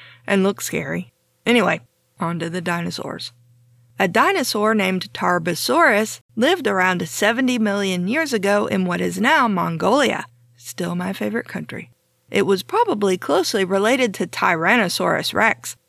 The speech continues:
and would have looked very similar, with a big, strong body but teeny tiny front legs. Its front legs were even smaller than T-Rex's in relation to its body. It grew up to about thirty-three feet long,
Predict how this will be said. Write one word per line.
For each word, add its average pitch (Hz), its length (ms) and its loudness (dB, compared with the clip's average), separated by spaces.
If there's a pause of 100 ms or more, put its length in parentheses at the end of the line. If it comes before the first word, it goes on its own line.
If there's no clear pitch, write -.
and - 160 0
would 285 160 0
have 247 140 0
looked 208 240 0
very 175 280 -4
similar, 254 540 0 (240)
with 180 160 -2
a 175 80 2
big, 190 300 0
strong 233 500 2
body 285 380 4
but - 340 -4
teeny 427 300 -2
tiny 311 400 -6
front 214 340 -2
legs. 185 480 -2 (420)
Its 190 200 -2
front 320 280 2
legs 302 300 0
were 214 140 2
even 277 320 0
smaller 214 640 2
than 214 180 0
T-Rex's 208 800 -2
in 214 160 2
relation 220 560 0
to - 140 -4
its - 180 -6
body. 214 480 -2 (400)
It 208 220 0
grew 339 260 4
up 254 220 0
to 233 120 0
about 170 440 -4
thirty-three 233 540 0
feet 170 280 -2
long, 202 380 2